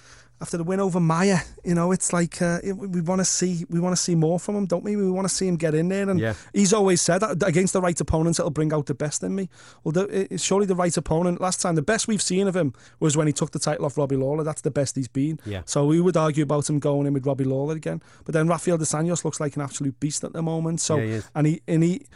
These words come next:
Speaker 1: isn't a fighter that's gonna try and coast his way through a fight, man. There's, there's so many options out there, and as you say, then the next generation below them is even more ferocious.
Speaker 2: Yeah.
Speaker 1: So exciting times, absolutely exciting times in this weight class.
Speaker 2: It, it was interesting to see the, uh, the fans' reaction to this fight, because obviously everybody's familiar with Robbie being at this weight category, and he's massive at this weight category, let's be honest, he is big.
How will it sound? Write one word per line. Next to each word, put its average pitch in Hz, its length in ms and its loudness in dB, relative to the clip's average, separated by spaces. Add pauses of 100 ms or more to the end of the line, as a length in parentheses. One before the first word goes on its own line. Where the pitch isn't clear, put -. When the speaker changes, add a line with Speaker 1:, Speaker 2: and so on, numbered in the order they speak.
(200)
Speaker 1:
isn't 170 220 2
a 165 60 2
fighter 170 380 2
that's 160 220 0
gonna 160 180 2
try 151 220 -4
and 156 100 0
coast 160 280 0
his 147 100 0
way 151 140 2
through 151 200 -2
a 143 40 -2
fight, 160 260 -4
man. 160 120 0
There's, 160 180 -2 (220)
there's 160 100 2
so 202 160 4
many 208 160 4
options 170 360 2
out 160 120 2
there, 208 100 2
and 180 80 2
as 175 100 2
you 156 80 0
say, - 140 0
then 170 160 2
the 160 100 2
next 160 280 2
generation 160 420 2
below 156 260 4
them 175 200 0 (420)
is 170 160 4
even 175 180 6
more 180 200 6
ferocious. 202 640 0 (140)
Speaker 2:
Yeah. 101 200 -6 (180)
Speaker 1:
So 156 380 0 (120)
exciting 196 420 0
times, 160 480 -2
absolutely 160 400 -6
exciting 156 340 -4
times 143 320 -4
in 160 60 -10
this 147 140 -6
weight 135 140 -4
class. - 400 -12
Speaker 2:
It, 131 140 -12
it 147 120 -10
was 135 120 -6
interesting 143 380 -2
to 110 40 -4
see 123 200 0
the, 110 260 -2
uh, 107 100 -6
the 110 120 -8
fans' 123 400 -4
reaction 110 420 -6
to - 100 -14
this 98 160 -12
fight, 101 280 -6
because 104 240 -8
obviously 127 320 -6
everybody's 110 540 -4
familiar 107 480 -4
with 95 220 -6
Robbie 104 220 -4
being 98 260 -4
at 104 180 -6
this 104 180 -10
weight 101 220 -8
category, 107 340 -8
and 113 40 -2
he's 135 80 -4
massive 165 360 -4
at 67 60 -14
this 90 100 -14
weight 87 180 -10
category, 110 300 -8
let's 107 120 -6
be 104 80 -6
honest, 92 220 -6
he 120 120 -4
is 107 60 -2
big. 101 340 -4